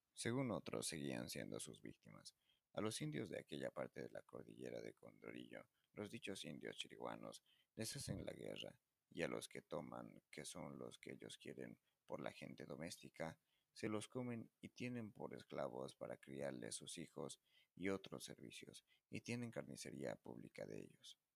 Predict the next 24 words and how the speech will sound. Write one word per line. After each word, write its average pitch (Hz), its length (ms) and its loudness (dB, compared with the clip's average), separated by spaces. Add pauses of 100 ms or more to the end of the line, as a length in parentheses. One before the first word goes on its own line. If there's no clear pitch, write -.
(840)
¿Quiénes 98 400 6
son 57 260 0
estos 58 400 -4
naturales, 57 680 0 (300)
estos 101 380 4
indios 71 400 4
comarcanos 65 640 0
que 67 120 2
habitan 62 420 -2
en 57 120 -4
los 53 200 -2
llanos? 80 480 0 (500)
Viven, 71 520 0 (480)
lo 78 200 6
hemos 67 300 0
visto, - 440 -8 (300)
cerca 139 260 4
del 113 160 6
pueblo 71 420 4
de 64 200 2
una 64 280 -2
Nueva 64 360 0
Rioja, - 560 -2 (360)
que - 260 2